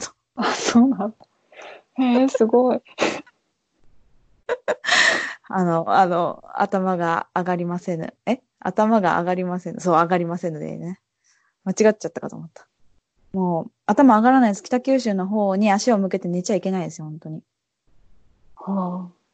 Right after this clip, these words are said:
Speaker 1: まあ、あっちにね、いろいろなことが向かいますからね、多分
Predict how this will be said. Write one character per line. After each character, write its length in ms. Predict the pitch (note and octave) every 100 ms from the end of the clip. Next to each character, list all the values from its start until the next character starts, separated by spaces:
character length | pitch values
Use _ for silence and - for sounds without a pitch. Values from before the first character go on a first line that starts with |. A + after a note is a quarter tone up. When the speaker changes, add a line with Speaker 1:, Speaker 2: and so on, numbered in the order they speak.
| _ _ _
Speaker 1:
ま 100 | F3+
あ、 40 | F3
あ 20 |
っ 80 | F#3+
ち 160 | - B3
に 120 | G3
ね、 140 | F3
い 100 | E3+
ろ 140 | G3+ G#3+
い 60 |
ろ 80 | G#3+
な 320 | G#3+ G#3 G3+ -
こ 120 | G3+
と 100 | F3
が 100 | D#3+
向 140 | E3+
か 140 | F3+ G#3
い 40 |
ま 140 | G#3
す 60 | G#3
か 120 | -
ら 80 | E3
ね、 140 | D3+
多 60 |
分 60 | D#3